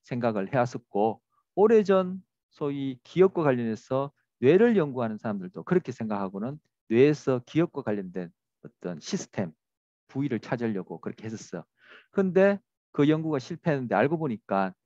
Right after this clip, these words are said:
기억이 하나의 형태, 즉 한 종류가 아니라 여러 종류가 있더라는 거예요. 그리고 그 기억과 관련해서 전문적으로 스페셜라이즈드 된,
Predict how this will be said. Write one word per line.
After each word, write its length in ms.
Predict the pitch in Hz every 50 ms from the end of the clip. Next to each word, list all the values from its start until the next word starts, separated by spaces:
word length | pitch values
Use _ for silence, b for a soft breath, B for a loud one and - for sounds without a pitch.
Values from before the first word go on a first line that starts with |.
| _ _ _
기억이 600 | - - 143 147 160 160 147 131 147 156 156 156 _ _ _ _ _
하나의 420 | _ - - 196 190 214 220 202 175
형태, 420 | - 135 107 - _ - 87 - _ _
즉 140 | - 127 123 _ _ _
한 240 | - 254 254 240 226
종류가 360 | 220 185 151 135 117 107 98
아니라 360 | 92 95 104 104 98 95 90 _ _ _ _ _ -
여러 320 | 101 95 101 110 120 139 156
종류가 400 | - 202 202 208 214 220 214 185
있더라는 440 | 151 - 156 147 131 113 98 92 82
거예요. 140 | 78 76 _ _ _ _ _ _ _ _ _
그리고 540 | - 233 220 226 202 190 233 233 247 233 _ _ _ _ _
그 260 | - 180 190 208 208
기억과 800 | - _ - 185 185 196 202 202 - _ _ _ _ - 185 175
관련해서 760 | - 156 151 151 151 143 139 135 127 - - 196 214 233 240 _ _ _ _ _ _ _ _ _ _ _ _ _ _ _ _ _ _
전문적으로 920 | - 143 127 139 165 196 254 269 277 247 247 196 143 120 107 98 85 _ _ _ _ _ _ _ _
스페셜라이즈드 1120 | _ - 254 - - - 285 269 - - 226 190 160 131 117 127 127 120 110 107 107 95
된, 300 | - 107 117 113 95 85